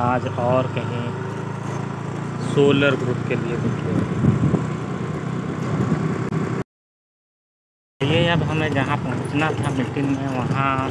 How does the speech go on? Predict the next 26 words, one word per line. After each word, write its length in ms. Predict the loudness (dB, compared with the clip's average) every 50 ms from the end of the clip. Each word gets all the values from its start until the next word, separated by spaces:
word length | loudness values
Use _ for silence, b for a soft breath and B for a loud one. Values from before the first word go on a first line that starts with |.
| -4 -4 -6
solar 520 | -2 2 2 2 4 4 2 2 0 -2 -8 -8 -12 -12 -12 -10 -10 -8 -8 -10 -10 -8 -6 -4
यूजर 240 | 0 2 0 0 2 0
group 220 | 0 0 0 -2 0 -2
का 80 | -2 -2
meeting 380 | -2 -6 -6 -4 -4 -4 -2
हो 100 | -2 -2
रहा 280 | -2 -2 -2 -2 -2 -2
है। 180 | -2 0 0 0 -2 -4 -6 -4 -2 0 2 2 2 4 2 2 2 2 2 2 2 -2 -4 -6 -6 -6 -2
और 640 | -2 0 0 0 0 0 2 2 2 2 0 -2 -4 -2
हर 300 | 2 4 4 4 4 2
घर, 280 | 2 2 4 4 2 2 0 -2 -2 -4 -2 -4 -4 -6 -6 -6 -8 -8 -8 -8 -8 -8 -8 -8 -6 -6 -8 -8 -8 -10 -4 0
हर 160 | 0 0 0 0
खेत 280 | 0 0 0 0 0
में 140 | 0 -2 -2
पानी 280 | 0 2 2 2 2 2
पहुँचाने 500 | 0 -2 -4 -4 0 0 2 2 2 0 0
का 100 | 0 -2
जो 120 | -2 -2 -4 -4
plan 460 | -4 -2 0 0 0 0 0 0 -2 -4
है, 200 | -4 -4 -4 -4 -4 -4 -10 -10 -10 -12 -8 -6 -4 -4 -4 -4 -6 -2 -4
उसके 280 | -4 -4 -2 -4 -4
तहत 380 | 0 2 2 2 2 2 0 -4
हम 140 | -4 -4 -4
लोग 100 | -4 -4 -6 -6
का 120 | -6 -6 -6 -8 -10 -10 -12 -12 -10 -10 -8 -6
बैठक 600 | -6 -4 -2 -2 -2 -2 -2 -4 -4 -6 -8